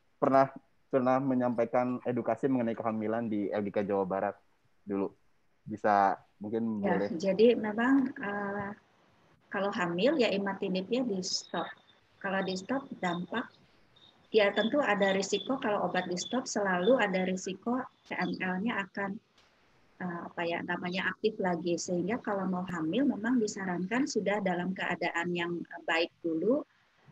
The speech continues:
Speaker 2: eh, misalnya molekular responnya sudah baik, baru
Speaker 1: <clears throat>
Speaker 2: direncanakan untuk hamil.
Speaker 1: Baik, itu berarti D M R ya, Dok, ya?
Speaker 2: Iya.
Speaker 1: Di molekuler ya, Dok, ya?
Speaker 2: Iya.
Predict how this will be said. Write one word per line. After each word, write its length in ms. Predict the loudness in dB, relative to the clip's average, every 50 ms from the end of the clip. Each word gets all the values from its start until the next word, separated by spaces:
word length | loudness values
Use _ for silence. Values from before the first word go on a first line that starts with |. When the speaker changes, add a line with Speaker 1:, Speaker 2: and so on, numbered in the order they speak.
| _ _ _ -10
Speaker 2:
eh, 60 | -8
misalnya 680 | -8 -8 -8 -6 -6 -4 -4 -4 -2 -2 -2 -2 -2 -2 -4 -10 -20 _ _ _
molekular 500 | -4 -2 -2 -2 0 0 2 2 2 2
responnya 540 | 2 0 -2 -2 -4 -2 -2 0 0 -2 -2
sudah 240 | -2 -2 0 0 0
baik, 480 | 0 -2 -2 2 4 6 6 6 4 0 -12 _ _ _ _ _ _
baru 240 | -2 0 4 6 8
Speaker 1:
<clears throat> 20 | 8 10
Speaker 2:
direncanakan 800 | 8 8 4 2 0 0 0 -2 -2 -2 -2 0 0 -2 -2 -4
untuk 100 | -6 -8 -6 -8
hamil. 500 | -6 -4 -4 -2 -2 -2 -2 -4 -6 -10 -14 _ _ _ _ _ -20 -20 _ _ _ _ _ -4
Speaker 1:
Baik, 240 | -2 0 0 0 -2
itu 80 | -4 -2
berarti 200 | -2 2 2 4 6
D 40 | 8
M 160 | 6 6 6
R 140 | 4 4 4 4
ya, 80 | 4 2
Dok, 140 | 0 -4
ya? 120 | -4 -8 -8 -8 _ _ _ -6
Speaker 2:
Iya. 240 | -2 0 2 2 2 0 -4 -6 -12 -20 _ _ _ _ _ _
Speaker 1:
Di 80 | -8 -8 -4
molekuler 480 | -4 -2 0 0 0 0 2 2 4 4
ya, 100 | 4 0 -2
Dok, 80 | -6 -8
ya? 140 | -8 -8 -8 -8
Speaker 2:
Iya. 320 | -6 -2 0 2 2 2